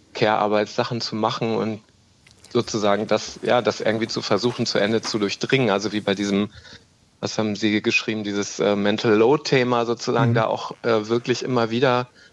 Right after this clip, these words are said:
Speaker 1: als Paar zu gucken, ja, wie können wir das hinkriegen, das so aufzuteilen? Und da begegnet man sozusagen den eigenen Rollenmustern,
Speaker 2: Mhm.
Speaker 1: aber auch denen der anderen. Und ich finde auch, dass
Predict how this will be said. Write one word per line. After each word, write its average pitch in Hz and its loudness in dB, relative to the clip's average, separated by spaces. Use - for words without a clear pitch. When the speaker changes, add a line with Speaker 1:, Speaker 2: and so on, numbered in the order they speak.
Speaker 1:
als - -2
Paar 117 -2
zu - -6
gucken, 123 -4
ja, 117 2
wie 113 -2
können 120 -2
wir 113 2
das 110 -4
hinkriegen, 123 -4
das 95 -6
so 107 -2
aufzuteilen? 98 -4
Und 98 -6
da 98 2
begegnet 107 0
man 107 2
sozusagen 104 0
den 101 -2
eigenen 117 2
Rollenmustern, 123 0
Speaker 2:
Mhm. 113 0
Speaker 1:
aber 104 -2
auch 101 -2
denen 113 0
der 107 2
anderen. 104 -4
Und 120 -2
ich - -4
finde 117 4
auch, 123 4
dass - 0